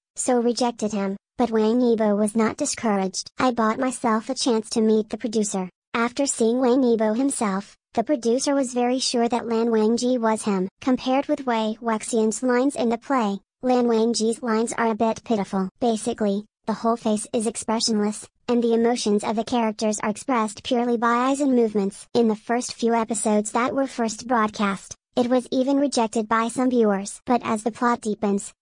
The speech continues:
Wang Yibo's acting skills become more and more cracked. The expression in the eyes is also more comprehensive, and the martial arts movements are due to their dance skills, so it looks very smart and full of fairy spirit. In twenty twenty,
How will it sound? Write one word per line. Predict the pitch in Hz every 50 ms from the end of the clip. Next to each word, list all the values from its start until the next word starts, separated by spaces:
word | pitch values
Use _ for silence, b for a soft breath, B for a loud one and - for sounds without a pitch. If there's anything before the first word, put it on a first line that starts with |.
| _ -
Wang | 233 233 220 220 226 233
Yibo's | 233 226 233 233 247 240
acting | 240 214 208 208 - 254 254 254
skills | - - 233 214 208 208 208
become | - 262 254 - 254 247 254 247
more | 233 226 233
and | 247 - 240 226
more | 220 214
cracked. | 214 - 233 214 190 175 175 - - - - -
The | 262 254
expression | 254 - - - - 220 214 - - 220 226
in | 233 233 214
the | 214 214 -
eyes | 220 214 202 202 -
is | - 220 208 -
also | - 214 226 220 - 233 220
more | 226 226 220 233
comprehensive, | - - 214 214 202 - 262 240 220 233 214 208 - 214 220 240 - - _ _ _ _
and | - 226 220
the | 220
martial | 220 214 202 208 208 - 294 285 -
arts | 262 233 233 - - 233
movements | 233 247 240 254 254 247 - -
are | - 220
due | 214 233 233 233
to | 240 254
their | 214 220 214
dance | 214 240 220 226 240 - -
skills, | - - - 208 196 185 180 - - - - _ _ _ _ _
so | - - 277 240
it | 240 262 - -
looks | 220 233 247 - - -
very | - 240 233 247 269
smart | - - 285 254 226 220 214 214 -
and | - 226 220 214
full | - 220 208 214
of | 220 220
fairy | - 233 220 214 220 226
spirit. | - - - 233 220 202 196 196 - -
In | - 247 240 220
twenty | - - 226 226 220 262 233
twenty, | - - 233 214 202 202 190 185 196